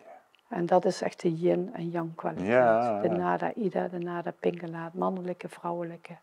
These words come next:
Speaker 1: En dat er heel veel belangrijk is om, zeg maar, ook, ehm,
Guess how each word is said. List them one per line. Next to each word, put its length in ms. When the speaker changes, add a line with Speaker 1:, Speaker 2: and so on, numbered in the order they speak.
Speaker 1:
En 120
dat 220
er 160
heel 540
veel 560
belangrijk 640
is 300
om, 240
zeg 300
maar, 260
ook, 380
ehm, 760